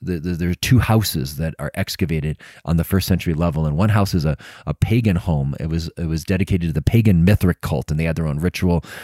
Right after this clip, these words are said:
um, of, of initiation and ritual meals there. But right across the street from that pagan home, uh,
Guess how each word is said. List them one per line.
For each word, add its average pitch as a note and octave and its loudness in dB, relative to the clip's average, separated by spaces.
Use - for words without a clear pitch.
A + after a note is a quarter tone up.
um, C#2 0
of, C2 -4
of - -4
initiation G2+ 2
and D#2 0
ritual F#2 0
meals A#2+ 6
there. G#2+ 4
But G2 2
right C3+ 4
across - 0
the G#2+ 2
street B2 2
from F#2+ 2
that F2+ 2
pagan A2+ 4
home, D2+ -4
uh, F2 -4